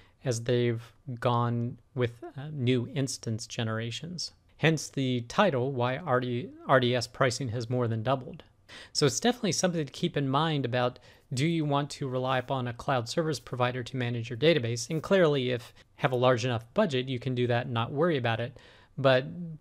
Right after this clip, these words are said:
if cost is a concern, managing your own, particularly as these instance sizes grow larger and larger as you scale your application needs, you may want to consider running your own as opposed to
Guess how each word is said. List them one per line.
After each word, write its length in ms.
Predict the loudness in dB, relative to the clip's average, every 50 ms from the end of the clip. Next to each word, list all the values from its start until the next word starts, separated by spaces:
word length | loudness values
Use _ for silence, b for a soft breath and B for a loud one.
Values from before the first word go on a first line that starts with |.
| _ 0
if 200 | 0 0 0 -2
cost 380 | -8 -4 -4 -2 -2 -2 -2 -2
is 120 | -2 -2
a 60 | -4
concern, 680 | -6 -4 -4 -4 -4 -4 -2 0 0 0 0 0 0 0
managing 540 | 0 0 0 0 0 -2 -2 -2 -2 -2 -2
your 260 | -2 0 0 0 0
own, 480 | 0 2 2 2 0 0 0 -2 -4 -6 -10 -18 -20 _ _ -20 -12 -6 -4
particularly 880 | -4 -4 -4 -2 0 2 2 2 2 2 2 2 2 0 0 -2 -2
as 260 | -2 -2 -4 -4 -4
these 240 | -4 -4 -2 -2 -2
instance 460 | -2 -2 -4 -4 -6 -8 -8 -6 -4
sizes 440 | -4 -4 -2 -2 -2 -4 -4 -6 -6
grow 280 | -4 -2 0 0 0
larger 540 | 0 0 0 2 2 4 2 2 0 -2 -2
and 180 | -4 -4 -4 -2
larger 520 | 0 2 2 2 2 0 0 0 0 -2 -2
as 280 | -2 -2 -2 -2 -4 -6
you 180 | -6 -6 -4
scale 720 | -4 -4 -6 -4 -2 0 0 2 2 0 0 -2 -4 -6 B B B B B _
your 200 | 0 2 2 2
application 720 | 2 2 0 2 0 -2 0 2 0 2 2 0 0 0 0
needs, 480 | 0 0 0 -2 -4 -4 -6 -8 -10 -12 _ _ _ _ _ _
you 120 | 0 2 4
may 140 | 4 4 2
want 160 | 2 0 0
to 60 | -2
consider 640 | -2 -2 -2 0 2 2 4 4 4 2 0 -2 -6 _ 2
running 280 | 4 4 6 6 4 4
your 160 | 4 2 2
own 340 | 2 2 2 2 0 -2 -2 0
as 180 | 0 0 0
opposed 480 | -2 -4 -2 0 0 2 0 -2 -4 -8
to 460 | -6 -4 -2 0 0 0 -2 -2 -4